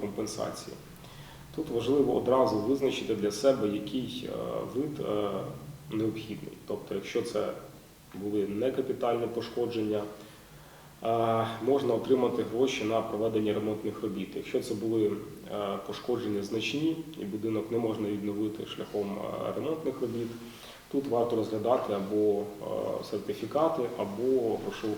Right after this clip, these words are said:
компенсацію на відбудову. А, отже, після того, як громадянин, е, подав заяву, ось, е, цю заяву в реєстрі пошкодженого та знищеного майна бачить відповідна комісія територіальної громади, яка уповноважена на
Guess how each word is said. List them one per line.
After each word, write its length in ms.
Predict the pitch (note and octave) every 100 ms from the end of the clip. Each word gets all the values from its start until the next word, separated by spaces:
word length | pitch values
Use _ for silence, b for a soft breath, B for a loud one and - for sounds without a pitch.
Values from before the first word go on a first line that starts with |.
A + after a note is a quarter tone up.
| -
компенсацію 640 | G2 G#2 F#2+ A#2 - G2+
на 60 | G#2
відбудову. 460 | G2+ F#2+ F#2 - - - - - - - B B B B B B B - -
А, 180 | C3 B2+ -
отже, 240 | F3+ F3+ C3+
після 300 | C#3+ - C#3
того, 280 | D3+ C3
як 180 | B2+ B2+ B2+ A#2+
громадянин, 640 | A2+ B2 A#2 B2+ B2+ A2+ G#2+
е, 440 | - G#2 G2+ G2+ F#2+ -
подав 400 | A2 A2+ G#2 -
заяву, 560 | G#2 A#2 C3+ D#3+ D#3 C3+ - - - - - -
ось, 240 | G2+ - -
е, 320 | G2+ G2+ G2
цю 160 | G2 A#2
заяву 580 | A2 A#2 A#2 G#2+ G2+ - G2 A2
в 200 | G#2+ G#2
реєстрі 380 | A#2 A2 -
пошкодженого 560 | A2 G#2+ - A#2 G#2+ G#2 G#2+
та 100 | G#2
знищеного 460 | A2+ A2 A2 A2
майна 240 | G#2+ A2 G#2 G#2
бачить 340 | G#2+ - F#2+
відповідна 400 | G2+ G2+ G#2+ A2 A2+
комісія 380 | C#3+ F#3 - F3+
територіальної 520 | A#2 A2 A2 A2+ A2+ A2+
громади, 320 | G#2+ A2 G#2+ G2+
яка 180 | G#2+ -
уповноважена 880 | - - A#2 A#2+ A2+ A#2 A2+ G#2 G#2
на 260 | G#2+ G#2